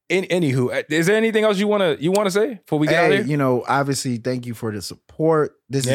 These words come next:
Speaker 2: has always been fun.
Speaker 1: We appreciate
Speaker 2: We
Speaker 1: y'all,
Speaker 2: love
Speaker 1: man.
Speaker 2: this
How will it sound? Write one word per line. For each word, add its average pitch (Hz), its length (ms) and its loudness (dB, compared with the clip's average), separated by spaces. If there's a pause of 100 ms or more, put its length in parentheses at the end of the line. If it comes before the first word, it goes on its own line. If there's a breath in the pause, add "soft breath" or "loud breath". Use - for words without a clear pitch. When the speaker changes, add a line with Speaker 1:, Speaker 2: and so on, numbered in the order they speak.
(120)
Speaker 2:
has 131 80 0
always 127 380 0
been 107 280 -8 (200)
fun. 175 580 0
Speaker 1:
We 127 120 -6
appreciate 120 420 -4
Speaker 2:
We 120 80 -2
Speaker 1:
y'all, 127 80 -2
Speaker 2:
love 156 300 2
Speaker 1:
man. 143 120 -4
Speaker 2:
this 160 680 -2